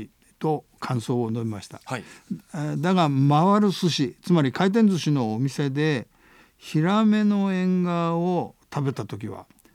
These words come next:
Speaker 1: 素晴らしい、美味しいではなく、本当ですかと、あ、疑ったのです。だが、あの、答えは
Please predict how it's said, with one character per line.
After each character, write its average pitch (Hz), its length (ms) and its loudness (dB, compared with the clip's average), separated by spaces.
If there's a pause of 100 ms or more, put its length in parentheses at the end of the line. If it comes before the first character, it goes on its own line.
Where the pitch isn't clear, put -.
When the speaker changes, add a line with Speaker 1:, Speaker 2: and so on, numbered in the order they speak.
(340)
Speaker 1:
素 - 220 -6
晴 180 160 4
ら 185 60 4
し 165 300 0
い、 - 80 -12 (120)
美 135 80 -2
味 143 80 4
し 135 460 -2
い 110 340 -10
で 135 100 -2
は 120 120 -2
な 110 160 -4
く、 - 260 -12 (400)
本 165 320 2
当 - 160 4
で 214 140 4
す - 140 -10
か 113 220 -6 (460)
と、 196 320 2 (320)
あ、 127 220 -8
疑 123 280 -4
っ - 40 -6
た 113 160 -8
の 98 120 -12
で - 120 -14
す。 - 160 -20
だ 180 140 4
が、 170 180 4
あ 151 60 2
の、 139 440 -2
答 240 260 2
え 214 60 6
は 123 280 2